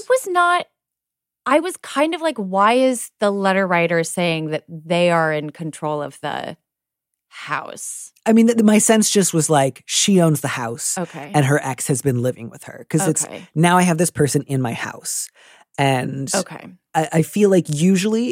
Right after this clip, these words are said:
Speaker 2: if it's like we're both on the lease of an apartment,
Speaker 1: Right.
Speaker 2: they'll mention that in a letter.
Speaker 1: I see.
Speaker 2: And when somebody says someone's in my house, unless I've given, been given reason to think otherwise. Uh,
Speaker 1: Okay.
Speaker 2: now,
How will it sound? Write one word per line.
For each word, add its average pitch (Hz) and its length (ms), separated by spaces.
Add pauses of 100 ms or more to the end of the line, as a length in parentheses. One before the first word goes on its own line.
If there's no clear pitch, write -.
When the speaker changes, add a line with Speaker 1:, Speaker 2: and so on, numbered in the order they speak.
Speaker 2:
if 151 140
it's - 280
like 131 220
we're 143 140
both 139 360
on 135 120
the 131 100
lease 131 340
of 143 120
an 135 80
apartment, - 760 (320)
Speaker 1:
Right. 170 320
Speaker 2:
they'll 147 240
mention 147 380
that 196 240
in 202 80
a 202 40
letter. 202 420
Speaker 1:
I 180 140
see. 165 140
Speaker 2:
And 151 100
when 147 120
somebody 139 340
says 127 240
someone's 135 320
in 135 140
my 120 140
house, 127 540 (400)
unless 160 420
I've 139 200
given, 127 500
been 143 140
given 131 240
reason 127 240
to 117 40
think 120 200
otherwise. 123 600 (640)
Uh, 294 60
Speaker 1:
Okay. 220 160
Speaker 2:
now, 180 180